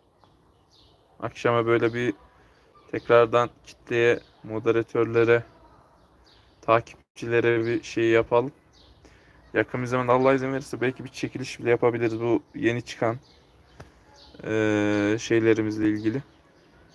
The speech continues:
Aklımda şu an şey var. Allah izin verirse böyle kupa bardaklar bastırmak, e, veya işte oyuncak mı oyuncak tarzı işler, ilginç işler var aklımda.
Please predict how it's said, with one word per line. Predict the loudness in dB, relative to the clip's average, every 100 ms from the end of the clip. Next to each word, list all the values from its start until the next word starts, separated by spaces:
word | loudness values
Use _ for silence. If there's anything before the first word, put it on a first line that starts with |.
| -20 _ _ -16 -12
Aklımda | -8 -6 0 2
şu | 2 0
an | 0
şey | 0 0 0
var. | -2 -6 -18 -20 _ _ _ _ -20 -20 -20 _
Allah | -2 4 4
izin | 4 0 0
verirse | 0 -2 -6 -10 -10 -4
böyle | 0 4 4 2 -6 _ _ -16
kupa | -12 0 4
bardaklar | 6 6 4 0 2 2 2
bastırmak, | -2 -4 -6 -4 -4 -8 -14 -20 _ _ _ _ _ _ -20 -20 _ -20 -18 -10
e, | -2 2 2 2 2 2 2 4 4 4 6
veya | 6 6 4
işte | 0 -4 -2 -2 -6 _ _ _ _ _ _ _ -12 -2
oyuncak | 0 0 0 -2 -2
mı | -4
oyuncak | -4 -2 -2 -2
tarzı | 0 0 0 -2 -4 -6
işler, | -8 -2 0 0 -6
ilginç | -12 -8 -6 -6
işler | -4 0 2
var | 2 0
aklımda. | -2 -6 -6 -8